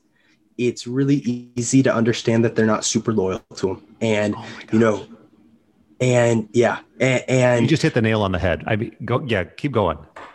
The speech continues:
Speaker 1: No, right. A-, and that cu-, that driver who is, you know, putting a post on the Facebook group of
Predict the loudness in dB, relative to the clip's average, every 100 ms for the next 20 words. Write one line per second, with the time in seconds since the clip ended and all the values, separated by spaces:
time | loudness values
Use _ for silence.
0 | -2 2 2 2 2 2 0 0 0 0
1 | 2 2 -2 -4 0 0 0 -4 -4 -2
2 | -2 0 0 2 2 4 4 4 4 4
3 | 4 0 -2 -14 -6 2 2 2 2 2
4 | 4 2 2 2 2 0 0 2 2 2
5 | 2 0 0 2 4 4 2 -2 -2